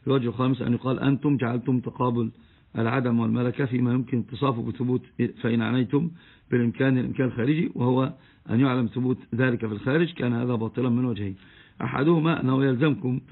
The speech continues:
أن تكون الجامدات لا توصف بأنها لا حية ولا ميتة ولا ناطقة ولا صامتة، وهو قولكم، لكن هذا اصطلاح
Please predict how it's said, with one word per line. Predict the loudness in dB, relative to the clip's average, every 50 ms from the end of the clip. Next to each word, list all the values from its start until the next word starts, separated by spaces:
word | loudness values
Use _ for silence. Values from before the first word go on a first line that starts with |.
| -20 -20 _ _ -2
أن | -2 -2 0
تكون | -2 -2 0 2 2 2
الجامدات | 2 0 0 0 2 2 2 0 0 0
لا | -2
توصف | -2 -2 -2 -2 -2 -2
بأنها | -2 -2 -2 0 0 0 0
لا | -2 -2 -2
حية | -2 0 2 2 2 2
ولا | 0 -2 -2 -2 0
ميتة | 0 0 -2 -2 -2 0
ولا | 0 0 0 0
ناطقة | -2 -2 -2 -4 -4 -2 0
ولا | 0 0 -2
صامتة، | -2 -4 -2 0 0 0 0 -2 -8 -8 -12 -20 -20 -20 -20 -12 _ 0
وهو | 2 2
قولكم، | 2 2 2 4 4 4 2 2 0 0
لكن | 0 0 0 0
هذا | 0 0 0 -2
اصطلاح | -4 -4 -2 -2 -2 -2 -4 -8